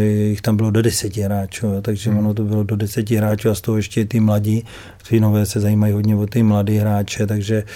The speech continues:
Speaker 1: někteří, někteří tam byli vyloženě jako prospekti braní, zase, ale stejným smysl-, v tom stejným smyslu jako třeba Kuba Galvas, když tam šel do toho Jukuritu, tak, eh, si myslím, že byl víc jako transparentní,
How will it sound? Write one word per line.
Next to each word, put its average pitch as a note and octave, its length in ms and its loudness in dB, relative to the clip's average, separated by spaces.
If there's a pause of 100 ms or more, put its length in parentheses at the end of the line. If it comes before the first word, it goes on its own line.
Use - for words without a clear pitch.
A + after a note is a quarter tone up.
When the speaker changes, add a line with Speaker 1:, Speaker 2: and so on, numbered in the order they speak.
(360)
Speaker 1:
někteří, G#2+ 720 0
někteří G#2 460 -2
tam G#2 220 -2
byli G#2+ 220 0
vyloženě G#2 600 2 (500)
jako G#2 240 0
prospekti G#2+ 600 -2
braní, G#2+ 680 0 (440)
zase, A#2 360 0
ale F#2+ 140 -8
stejným A2+ 360 0
smysl-, A2+ 640 -2
v G#2 100 -10
tom A2+ 180 0
stejným A2+ 340 -2
smyslu A2+ 360 -2
jako G#2 180 -2
třeba G#2+ 240 -2
Kuba G#2+ 260 -2
Galvas, A2 420 -2
když G#2+ 160 -6
tam A2 180 -2
šel A2 220 -2
do G#2+ 120 0
toho A2 200 -4
Jukuritu, A2 460 -2
tak, A#2 300 -4
eh, A2+ 160 -2 (640)
si A2+ 200 0
myslím, A2 400 0
že A2 300 2 (140)
byl A#2+ 260 4
víc A2+ 320 -2
jako A2+ 200 0
transparentní, A2+ 1080 0